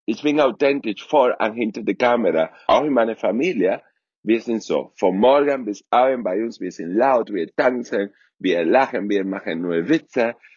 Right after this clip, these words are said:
und, äh, wir bleiben positiv. Mein Vater ist so. Er ist nur neunzig Jahre alt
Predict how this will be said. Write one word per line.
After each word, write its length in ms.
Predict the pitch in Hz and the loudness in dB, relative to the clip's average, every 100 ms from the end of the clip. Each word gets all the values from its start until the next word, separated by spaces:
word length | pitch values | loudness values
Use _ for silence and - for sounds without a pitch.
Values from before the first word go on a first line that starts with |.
| _ _ | _ _
und, 480 | - 95 95 82 | 0 2 2 0
äh, 40 | 98 82 87 85 87 | 4 4 4 2 2
wir 180 | 98 95 | 2 2
bleiben 360 | 95 90 92 | 2 2 2
positiv. 520 | - 92 90 85 139 131 | -4 -8 -6 -2 -2 0
Mein 200 | 95 90 | -2 -2
Vater 460 | - 127 156 127 | -4 -4 -2 -2
ist 240 | 92 80 - | -2 -4 -4
so. 220 | 71 - _ _ - | -4 -6 _ _ -2
Er 120 | 87 | 0
ist 160 | 90 101 | 2 2
nur 120 | 104 107 | 4 4
neunzig 440 | 104 107 160 170 110 | 4 2 0 -2 0
Jahre 320 | 104 87 85 | 2 2 2
alt 460 | 85 90 120 165 | 2 2 2 -2